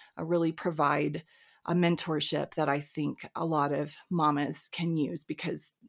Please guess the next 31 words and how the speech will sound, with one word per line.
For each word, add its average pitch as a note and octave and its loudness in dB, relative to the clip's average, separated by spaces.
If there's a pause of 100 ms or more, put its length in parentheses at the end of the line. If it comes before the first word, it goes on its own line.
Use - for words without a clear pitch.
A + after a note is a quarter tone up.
(140)
it, - -2
it's D#3 -2
all - -2
too D#3+ -4
easy D#3+ -6
to, E3 -6 (200)
to F3+ -4
fall D3+ 4
prey D3 -4
to D#3 -10
the D#3 -6
lies C#3+ -6
of D3 -8
Satan. - -6
So D3 -2
this D#3+ -2
weekend D#3 -2
for D3 -6
me D3 0
was - -2
just - -4
about A2+ -4 (600)
digging D#3 0
into D3 -2
that C#3 -2
calling, D#3+ 0
reigniting D#3 2
my C#3+ -2 (120)
long-term E3 0
vision F#3+ 2
for D3 -2